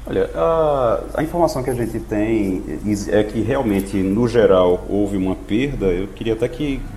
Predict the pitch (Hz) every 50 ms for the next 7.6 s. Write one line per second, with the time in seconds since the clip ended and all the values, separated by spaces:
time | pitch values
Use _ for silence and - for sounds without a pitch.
0 | - - - 101 - - - - 107 - - 107 - - 107 113 110 98 101 104
1 | - 113 110 110 117 113 107 104 98 101 101 95 92 95 - - 95 - - 104
2 | - 104 95 95 95 92 95 110 123 131 127 - - 123 127 131 127 - - -
3 | - - - - - 160 202 - - - 226 - - 269 - 277 254 254 220 -
4 | 202 185 - 160 143 - - 143 175 202 214 214 190 202 196 196 196 - 190 180
5 | 180 151 127 135 156 156 165 165 180 - - 175 151 160 165 156 175 214 226 196
6 | 135 110 104 104 98 101 95 95 - - - - - 127 123 107 107 123 160 -
7 | - - 175 143 123 117 110 101 95 92 85